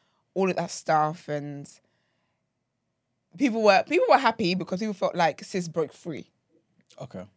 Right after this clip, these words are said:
Speaker 1: But
Speaker 2: Mm.
Speaker 1: I don't think, I don't think it was that because she was still the way she was in terms
Speaker 2: Mm.
Speaker 1: of, like, still dressing sexy and
Speaker 2: Mm-hmm.
Speaker 1: whatever. Obviously, it wasn't inappropriate because she's a
Speaker 2: Yeah.
Speaker 1: married woman anyway. But
Speaker 2: Mm-hmm.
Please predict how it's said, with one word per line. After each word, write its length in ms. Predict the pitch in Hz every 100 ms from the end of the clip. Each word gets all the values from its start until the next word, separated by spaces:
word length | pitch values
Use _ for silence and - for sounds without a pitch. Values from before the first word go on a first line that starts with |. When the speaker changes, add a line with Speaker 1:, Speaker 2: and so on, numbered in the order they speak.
| _ _ _ - - 107 196
Speaker 1:
But 100 | 190
Speaker 2:
Mm. 20 |
Speaker 1:
I 80 | 233
don't 180 | 285 247
think, 240 | 233 208
I 80 | 208
don't 140 | 233 202
think 200 | 190 175
it 40 |
was 180 | 156 151
that 220 | 151 98
because 400 | 170 180 170 -
she 280 | - - 269
was 140 | 240 -
still 200 | 220 185
the 80 |
way 140 | 175 180
she 140 | -
was 440 | 165 160 233 - -
in 100 | 165
terms 400 | 156 180 180 165
Speaker 2:
Mm. 60 | 165
Speaker 1:
of, 180 | 160 - _ _ -
like, 220 | 165 151 -
still 420 | - 190 170 - _ _ _ 156
dressing 360 | 180 180 180 180
sexy 380 | 262 - - 165
and 40 |
Speaker 2:
Mm-hmm. 40 | 160
Speaker 1:
whatever. 280 | 180 165
Obviously, 200 | 190 262
it 40 | 196
wasn't 180 | 208 185
inappropriate 680 | 170 220 214 - 151 147
because 200 | - 170 160
she's 100 | 156
a 40 |
Speaker 2:
Yeah. 40 |
Speaker 1:
married 160 | 170 165
woman 180 | 180 160
anyway. 260 | 196 147 185
But 220 | 180 156
Speaker 2:
Mm-hmm. 160 | 113